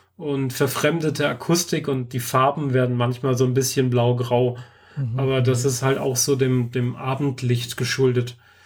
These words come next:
Speaker 1: <clears throat> Aber es gibt halt praktisch keine Special Effects. Also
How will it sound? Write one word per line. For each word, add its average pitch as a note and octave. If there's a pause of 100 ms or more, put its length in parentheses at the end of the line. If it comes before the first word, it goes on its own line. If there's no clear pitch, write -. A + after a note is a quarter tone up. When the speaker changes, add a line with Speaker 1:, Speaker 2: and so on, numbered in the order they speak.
(760)
Speaker 1:
<clears throat> E3+ (1120)
Aber C3
es B2
gibt -
halt C#3+ (200)
praktisch -
keine C3+
Special C3+
Effects. - (200)
Also A#2+